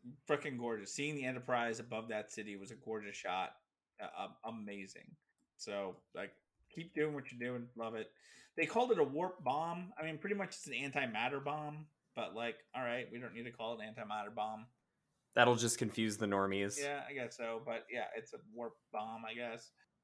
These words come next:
Speaker 1: I like the fact that we were talking about, again, both Civil Wars on this equation.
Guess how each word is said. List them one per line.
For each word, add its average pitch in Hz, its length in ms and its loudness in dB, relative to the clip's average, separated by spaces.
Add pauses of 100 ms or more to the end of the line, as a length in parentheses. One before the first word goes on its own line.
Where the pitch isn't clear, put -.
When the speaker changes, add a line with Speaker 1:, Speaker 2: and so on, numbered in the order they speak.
(100)
Speaker 1:
I 131 100 4
like 135 260 0
the 143 60 0
fact 131 280 4
that 127 100 -2
we 127 180 0
were 123 160 -4
talking 120 320 2
about, 113 260 0
again, 113 300 -6 (140)
both 120 220 0
Civil 131 320 -4
Wars 113 540 -4 (200)
on 123 140 -4
this 123 140 -4
equation. 139 480 -4